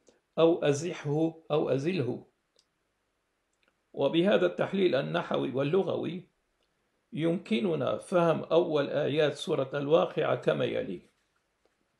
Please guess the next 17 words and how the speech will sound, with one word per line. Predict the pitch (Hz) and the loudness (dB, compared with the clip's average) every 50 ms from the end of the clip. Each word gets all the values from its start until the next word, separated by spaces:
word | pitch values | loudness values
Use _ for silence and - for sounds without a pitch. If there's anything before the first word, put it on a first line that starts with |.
| _ - | _ -2
أولًا، | 143 147 151 - - - 127 - - - - _ _ _ _ _ _ _ _ _ _ _ _ _ _ _ _ _ _ _ _ _ - | 0 0 0 0 -2 -6 -8 -12 -16 -16 -20 _ _ _ _ _ _ _ _ _ _ _ _ _ _ _ _ _ _ _ _ _ -4
إذا | 180 175 147 | -2 0 2
وقعت | 143 147 196 220 220 - 165 135 131 127 - | 2 2 2 0 2 2 0 0 0 -2 -4
الواقعة، | 151 127 143 165 175 165 - - 123 104 95 90 - - - _ _ _ _ _ _ _ _ - | -4 0 0 0 0 0 -2 -4 -4 -4 -4 -6 -8 -10 -14 _ _ _ _ _ _ _ _ -10
أي | 135 120 | -10 -8
الساعة | 107 - - - - 165 160 151 131 107 | -8 -10 -10 -4 0 2 2 2 2 0
التي | 127 131 143 156 151 131 | 0 0 -2 -2 -2 -4
سوف | 123 - - 120 - - 131 | -4 -2 0 0 0 0 -4
تقع | 127 - 131 113 - - - - - _ _ _ _ _ _ _ _ _ _ _ _ _ _ _ _ _ _ _ _ _ - | -4 -2 -4 -4 -4 -8 -12 -12 -14 _ _ _ _ _ _ _ _ _ _ _ _ _ _ _ _ _ _ _ _ _ -8
كمبتدأ. | - 120 127 139 - - - - - 131 175 - - - _ _ _ _ _ _ _ _ _ _ _ _ _ | -8 -6 -6 -6 -4 -2 -4 -2 -2 -2 -4 -4 -8 -14 _ _ _ _ _ _ _ _ _ _ _ _ _
ثانيًا، | - - 151 135 131 135 156 160 170 170 220 220 - _ _ _ _ _ _ _ _ _ _ - 156 | -8 -6 -4 -4 -4 -6 -6 -6 -4 -4 -4 -6 -8 _ _ _ _ _ _ _ _ _ _ -4 -4
أول | 160 175 147 131 127 | -2 -2 -2 -2 -2
خبر، | - - 123 - 127 156 - - - _ _ _ _ _ _ _ _ _ _ _ _ _ - | -2 -4 -4 -2 -2 -2 -4 -6 -10 _ _ _ _ _ _ _ _ _ _ _ _ _ 0
ليس | 170 208 220 233 240 220 - - 196 196 202 208 202 - _ _ _ - | 2 2 2 2 0 -2 -2 0 0 0 0 0 -4 -8 _ _ _ -6
لوقعتها | 131 135 147 156 156 160 156 - 151 156 160 156 160 156 151 160 160 165 196 202 - _ _ _ _ _ - | -2 0 2 4 4 2 2 0 0 0 0 2 2 2 4 4 2 2 0 -2 -8 _ _ _ _ _ -8
وليس | - 113 123 123 127 147 147 - - - | -4 -2 -2 0 0 -2 -2 -2 -2 -2
لوقعتها. | 123 123 - 120 123 127 123 123 127 - - 127 127 127 - 147 131 123 139 160 - - - | -2 -2 -2 -4 -4 -2 -2 -2 -4 -4 -4 -2 -2 -2 -2 -2 0 0 0 0 -2 -4 -10